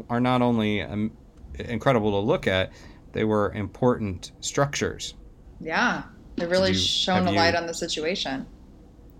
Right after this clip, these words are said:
Speaker 1: Oh, that was good. That was good.
Speaker 2: <gasps>
Speaker 1: And any favorite lighthouses in your life?
Speaker 2: I have been to, I've been inside one. I went inside the Big Sur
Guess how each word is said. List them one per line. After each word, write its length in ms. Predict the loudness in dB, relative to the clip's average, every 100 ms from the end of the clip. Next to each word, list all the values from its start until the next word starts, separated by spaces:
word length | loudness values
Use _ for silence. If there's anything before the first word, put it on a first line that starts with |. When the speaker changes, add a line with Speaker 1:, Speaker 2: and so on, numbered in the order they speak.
| -20 -20 -18 -6
Speaker 1:
Oh, 400 | 0 0 0 -4 -12 -20 -18 -12
that 100 | -10
was 120 | -8
good. 280 | -10 -12 -14 -20 -20 -20 -20 -20 -20 -20 -20 -20 -18 -16 -6
That 220 | -6 -4
was 140 | -8
good. 200 | -8 -10 -4
Speaker 2:
<gasps> 140 | -2 -2 -4 -6
Speaker 1:
And 100 | -4
any 300 | -2 -2 -4
favorite 460 | -6 -4 -2 -2
lighthouses 600 | 0 -2 0 -2 0 -2
in 140 | -2 -2
your 180 | -2 0
life? 160 | 6
Speaker 2:
I 180 | 8 8
have 300 | 6 2 2
been 640 | 4 6 6 4 2 0 -2 -10 -20 -14
to, 800 | -8 0 2 2 0 0 -2 -2
I've 220 | 0 2 2
been 240 | 0 0 0
inside 840 | 0 0 -2 -2 2 2 0 -2
one. 440 | -4 -4 -8 -10 -14 -12
I 200 | -2 0
went 260 | 0 -2 -4 -4
inside 960 | -2 0 0 -2 -6 -2 0 2 0 0
the 140 | -4 -6 0
Big 260 | 0 0
Sur 760 | -4 -2 0 2 0 0 -4